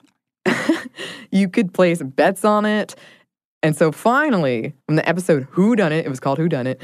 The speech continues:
aired in November nineteen eighty, revealing the culprit, it was the highest rated television show in history,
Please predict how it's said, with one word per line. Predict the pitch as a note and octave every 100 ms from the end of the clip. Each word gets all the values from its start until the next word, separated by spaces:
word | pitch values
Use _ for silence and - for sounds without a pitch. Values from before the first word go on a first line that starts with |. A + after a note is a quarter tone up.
| - _
aired | C#3+ D3+ E3
in | E3+
November | E3 C#3+ D3+ F3+
nineteen | F3 D3+ D3 F#3+
eighty, | D3 C3+ C3
revealing | B2+ C3 C3+ D#3 F#3
the |
culprit, | F3 D3+ C3+ C3 B2 - _ _
it | D#3+
was | E3
the | E3+ C3
highest | C3 D#3+ F3+ G#3 F3
rated | C#3+ D3 D3+ D#3 D3+
television | D3+ D3 D3 D3
show | C3 - C3 B2+ _ _ -
in | G3 G3+
history, | F#3 - _ - G3+ - - C#3 A2+